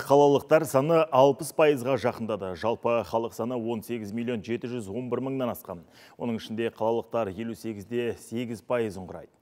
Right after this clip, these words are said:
Мұндай деректі бүгін Қазақстан Республикасының Ұлттық экономика министрлігінің статистика комитеті жариялады. Комитет мәліметінше, екі мың он тоғызыншы жылғы бірінші мамырмен салыстырғанда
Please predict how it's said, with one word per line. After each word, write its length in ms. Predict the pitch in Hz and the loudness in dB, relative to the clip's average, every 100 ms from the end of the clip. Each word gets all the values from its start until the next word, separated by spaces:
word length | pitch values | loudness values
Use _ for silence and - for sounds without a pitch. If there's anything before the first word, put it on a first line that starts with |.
| - - - | -20 -20 -12
Мұндай 260 | 123 117 113 | -4 -2 -2
деректі 380 | 107 120 - 117 | -2 -6 -4 -6
бүгін 320 | 107 117 113 | -4 -6 -6
Қазақстан 460 | 110 117 107 127 127 | -4 -4 -4 -6 -6
Республикасының 720 | 120 131 127 123 107 127 123 - | -8 -10 -8 -6 -4 -6 -8 -10
Ұлттық 240 | 117 - | -8 -6
экономика 460 | 107 117 113 110 113 | -4 -2 -4 -4 -4
министрлігінің 760 | 107 113 117 - 127 127 151 139 | -4 -4 -6 -6 -4 -4 -4 -4
статистика 580 | 120 107 127 - - 127 | -4 -4 -8 -12 -6 -6
комитеті 480 | - 123 123 143 143 | -4 -6 -6 -8 -6
жариялады. 560 | 131 143 143 113 98 90 - - - - - | -4 0 0 0 -2 -8 -12 -20 -20 -16 -6
Комитет 400 | 117 98 110 117 | -4 -4 -4 -4
мәліметінше, 560 | 120 117 107 92 127 | -2 -4 -8 -8 -8
екі 260 | 104 110 131 | -6 -8 -6
мың 160 | 123 - | -6 -6
он 160 | 127 127 | -8 -6
тоғызыншы 380 | 143 135 127 - | -4 -4 -6 -8
жылғы 320 | 127 123 98 90 | -2 0 0 -2
бірінші 400 | 107 113 - 113 | -6 -6 -4 -2
мамырмен 400 | 107 110 117 107 | -2 -2 -4 -4
салыстырғанда 680 | 117 117 - 113 110 127 120 | -4 -4 -6 -4 0 2 2